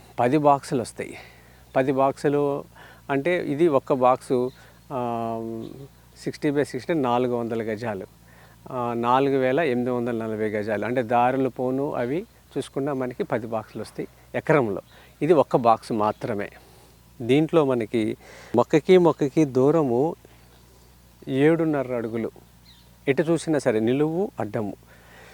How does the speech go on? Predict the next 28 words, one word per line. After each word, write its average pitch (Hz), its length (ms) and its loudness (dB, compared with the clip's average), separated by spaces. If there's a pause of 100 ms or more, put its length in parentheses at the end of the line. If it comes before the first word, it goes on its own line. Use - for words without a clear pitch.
(420)
ఆ 131 120 6
ఏడున్నర 165 520 6
అడుగుల 147 280 4
మధ్యలో 135 680 4 (420)
రెండు 147 460 6
అడుగుల 135 360 6
వెడల్పు, 135 640 4 (380)
ఒక 143 220 2
అడుగు 139 260 4
లోతు, 120 400 0 (440)
వీ 147 120 4
షేప్లో 139 340 -2
తీసుకుని 135 320 0
ఈ 160 40 4
మట్టిని 127 500 2 (380)
ఈ 139 240 2
గట్ల 139 220 2
మీద 135 140 4
వేయటం 117 280 0
జరిగింది. 107 480 -6 (460)
ఆవుల 156 360 6
దగ్గర 151 280 4
ఉన్న 139 160 2
గడ్డి 127 540 2 (100)
ఏ 135 160 4
రోజుది 143 340 6
ఆ 131 80 8
రోజుది, 127 580 2